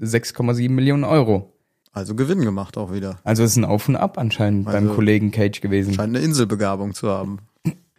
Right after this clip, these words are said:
Speaker 1: So, also da muss ich aber wirklich, das ist eine gute Investition, es hat sich ja auch ausgezahlt. Aber es ist, muss ja irgendwo noch das Geld hin, deswegen machen wir weiter.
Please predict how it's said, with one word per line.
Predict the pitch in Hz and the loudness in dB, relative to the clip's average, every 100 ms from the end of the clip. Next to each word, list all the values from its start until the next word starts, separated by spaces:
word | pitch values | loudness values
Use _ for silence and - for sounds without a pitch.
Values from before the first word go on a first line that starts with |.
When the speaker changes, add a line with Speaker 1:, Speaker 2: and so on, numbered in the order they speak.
| _ _ _ | _ _ _
Speaker 1:
So, | 131 147 | 2 4
also | 156 127 143 | 4 4 4
da | 175 | 4
muss | 185 202 | 4 2
ich | 175 | 2
aber | 143 | 2
wirklich, | 143 156 147 | 0 -2 -6
das | - 131 | -6 0
ist | |
eine | 147 | 2
gute | 139 175 151 | 2 0 2
Investition, | 143 127 127 - 151 | 2 2 -2 0 0
es | 151 | 2
hat | 139 139 | 0 -2
sich | 127 | -2
ja | 123 | -2
auch | 117 - | -4 -4
ausgezahlt. | 110 - 107 - 104 107 - _ | -6 -4 -10 -6 -6 -8 -14 _
Aber | _ 107 101 - | _ -4 -2 -4
es | 120 | -6
ist, | - 151 - | -2 -4 -4
muss | - 139 139 | -2 0 2
ja | 123 | 2
irgendwo | 135 127 127 | 2 0 2
noch | 117 110 | 2 0
das | - - | -6 -4
Geld | 107 104 | -2 2
hin, | 131 165 175 | 2 4 2
deswegen | 131 - 135 127 | 0 2 2 4
machen | 120 117 | 2 2
wir | 104 | 2
weiter. | 101 127 143 147 | 2 2 2 0